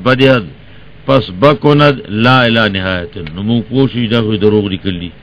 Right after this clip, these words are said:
ناروا دي. مونږ په قرآن کې واورېدو چې الله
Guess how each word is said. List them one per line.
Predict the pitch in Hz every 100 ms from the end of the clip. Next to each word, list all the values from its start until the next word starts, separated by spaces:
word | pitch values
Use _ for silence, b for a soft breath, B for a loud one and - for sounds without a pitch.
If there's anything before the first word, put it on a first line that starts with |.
| -
ناروا | 95 95 92 85
دي. | 71 71 - - - - - - - - - - - - - -
مونږ | 117 165 175 170
په | 139
قرآن | 117 143 170 160
کې | 123 139
واورېدو | 147 151 139 113 104 73 - - - - - - -
چې | 135 131 139
الله | 147 170 180